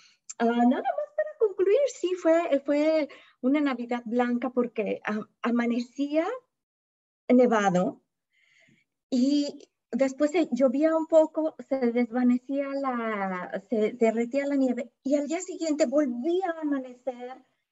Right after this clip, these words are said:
una, ah, blanco con nieve y después se desvanecía y otra vez, y era como un,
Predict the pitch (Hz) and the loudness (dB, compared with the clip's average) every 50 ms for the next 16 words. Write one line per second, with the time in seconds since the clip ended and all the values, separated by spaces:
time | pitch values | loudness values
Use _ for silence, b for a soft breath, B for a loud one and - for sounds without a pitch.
0 | _ _ _ - 254 254 254 262 262 254 247 247 240 226 214 220 - 202 202 196 | _ _ _ -6 -4 -4 -4 -4 -2 0 2 2 2 0 -2 -4 -6 -6 -4 -4
1 | 190 185 185 185 180 185 - _ - - - - 220 - - 202 - 233 240 254 | -4 -4 -4 -4 -6 -8 -10 _ -20 -16 -12 -10 -8 -4 -4 -2 0 2 4 4
2 | 262 262 254 254 262 - 220 220 233 262 269 262 - 226 214 214 220 226 226 226 | 4 4 2 2 2 2 2 2 2 0 -4 -6 -4 -4 -2 -2 -2 -2 0 -2
3 | 214 190 220 233 247 b b b b b b b b b b _ - 262 254 247 | -2 -2 -4 -6 -6 b b b b b b b b b b _ -2 0 0 0
4 | 247 277 269 254 - 262 233 240 233 220 220 226 220 247 233 - - 277 277 269 | 0 -2 -6 -4 -4 -4 -2 -2 -4 -4 -8 -12 -12 -12 -14 -16 -16 -12 -10 -10
5 | 269 269 - - 269 240 277 302 294 - 302 294 269 262 - - - 262 302 403 | -10 -10 -6 -4 -2 0 0 0 0 -2 -4 -2 -2 -2 -2 -2 -2 -2 -2 -2
6 | 440 - 440 320 330 330 320 330 359 370 320 | -2 -2 -2 0 0 0 0 -2 -2 -4 -6